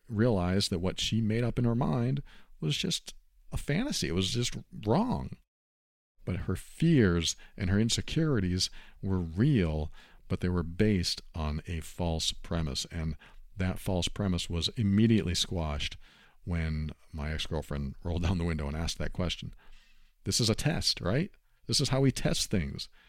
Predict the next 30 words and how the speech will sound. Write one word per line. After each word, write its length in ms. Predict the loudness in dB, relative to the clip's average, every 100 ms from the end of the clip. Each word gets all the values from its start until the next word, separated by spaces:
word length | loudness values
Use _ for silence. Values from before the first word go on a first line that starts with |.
| _ -20 -20 -2
"Hey, 240 | 0 2
I 80 | 4
noticed, 480 | 4 4 4 2 0
uh, 220 | 2 2
you 240 | 2 2 2
looking 320 | 2 0 -2
at 140 | 0
me. 100 | 2
Is 100 | 2
everything 440 | 0 0 0 0 2
okay?" 640 | 2 2 0 0 0 -4 -10 -14 -18 -4
<laughs> 440 | -2 -2 -4 -6 -2
Not 200 | -2 0
that 80 |
you'd 140 | -2 0
say 160 | 0
those 200 | 0 -2
words. 320 | -2 -4 -4 -6 -10 -20 -2
You 120 | 2
can 100 | 2
say, 200 | 4 4
"Hi." 460 | 2 2 2 2 0 2
<laughs> 460 | 2 4 2 2 2 0 -6 -2
You 100 | -2
can 120 | 0
say, 380 | 2 4 6 4 0 -12 -6
"Hey, 200 | 2 6
how's 220 | 6 6 4
it 120 | 4
going?" 400 | 2 0 -2